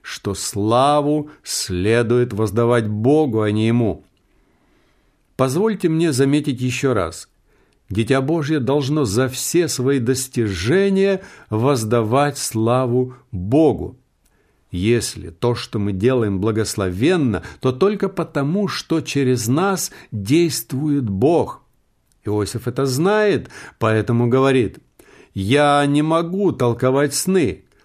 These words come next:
но Бог даст ответ во благо фараону". Фараон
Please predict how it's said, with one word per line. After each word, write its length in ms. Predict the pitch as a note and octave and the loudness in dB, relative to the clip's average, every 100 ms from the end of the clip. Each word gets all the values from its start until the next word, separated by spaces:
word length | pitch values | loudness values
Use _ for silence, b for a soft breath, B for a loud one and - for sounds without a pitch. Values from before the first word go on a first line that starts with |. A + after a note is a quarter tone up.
| b | b
но 300 | G#2 A#2 B2 | 0 2 2
Бог 500 | G#2+ G2+ D#3 E3+ C3 G2+ | 2 2 2 2 -2 -6
даст 540 | F#2+ G2 B2 A#2+ - | -2 2 2 0 -6
ответ 720 | G2 - F#2+ G2 C#3 F#3 F#3 B B - | -6 -6 -4 2 2 2 -2 B B -8
во 260 | F#2 B2 | 0 0
благо 800 | F2+ G#2 A2+ B2 B2 A#2+ A#2+ A#2+ - | 0 0 2 2 2 0 0 -4 -16
фараону". 880 | - G2+ G2+ G2+ G#2 G#2 F#2+ E2 - _ _ _ _ _ _ _ _ _ _ _ _ _ _ | -6 -2 2 2 2 2 0 -6 -10 _ _ _ _ _ _ _ _ _ _ _ _ _ _
Фараон 600 | - B2+ D3+ G3+ G#3+ G#3 | -2 0 2 2 0 -4